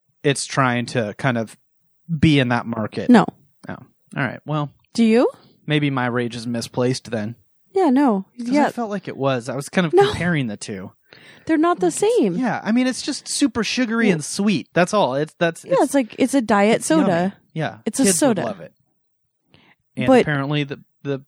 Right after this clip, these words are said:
Speaker 1: po-, podcast
Speaker 2: Like
Speaker 1: host of the show that you famously <laughs> listen to.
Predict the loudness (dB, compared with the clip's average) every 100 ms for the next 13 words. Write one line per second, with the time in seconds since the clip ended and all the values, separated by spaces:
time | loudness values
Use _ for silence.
0 | -14 -16 -2 0 2 0 -2 -6 0 2
1 | 4 4 2 0 -8 -6 -2 -2 2 0
2 | 0 -4 0 0 0 -2 -2 -2 0 0
3 | 0 0 -2